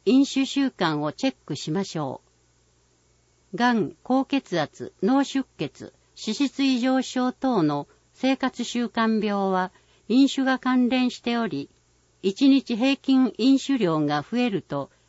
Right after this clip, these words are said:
発症率も上昇します。さらに、生活習慣病は、脳梗塞や狭心症、心筋梗塞の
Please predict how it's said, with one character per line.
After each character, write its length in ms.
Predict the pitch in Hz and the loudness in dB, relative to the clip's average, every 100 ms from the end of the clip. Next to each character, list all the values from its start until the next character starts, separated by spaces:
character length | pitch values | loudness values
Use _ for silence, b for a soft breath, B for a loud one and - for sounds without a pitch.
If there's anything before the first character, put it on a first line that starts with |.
| - | -6
発 180 | 220 - | -4 -4
症 240 | - 277 | -2 0
率 240 | 214 - 151 | -2 -4 -4
も 160 | 147 | -4
上 220 | 143 165 208 | -4 -6 -4
昇 260 | - 180 | -4 -6
し 160 | - 143 | -4 -6
ま 120 | 135 | -6
す。 240 | - - _ _ _ _ _ _ _ _ | -8 -18 _ _ _ _ _ _ _ _
さ 220 | _ 262 | _ -2
ら 160 | 240 196 | 2 2
に、 240 | 147 143 - | 2 -2 -6
生 240 | - 262 | -2 0
活 280 | 262 269 247 | 0 -2 -4
習 220 | - 262 | -2 -2
慣 360 | - 254 254 240 | 0 2 2 2
病 260 | 233 226 | -2 -2
は、 220 | 214 208 - _ _ _ _ | -2 -2 -6 _ _ _ _
脳 240 | 202 269 285 | 0 2 2
梗 240 | - 285 | 0 0
塞 340 | 262 165 - 147 | 0 -6 -6 -4
や 240 | 135 127 - | -2 -4 -4
狭 200 | 254 262 | -2 -2
心 320 | - 240 226 | 0 0 0
症、 440 | - 214 202 185 - | -2 -2 0 -2 -4
心 320 | - 269 277 | -2 4 4
筋 240 | - 277 | 4 2
梗 280 | 277 - 269 | 2 0 -4
塞 320 | 262 175 - | -2 -6 -4
の 200 | 147 143 | -4 -4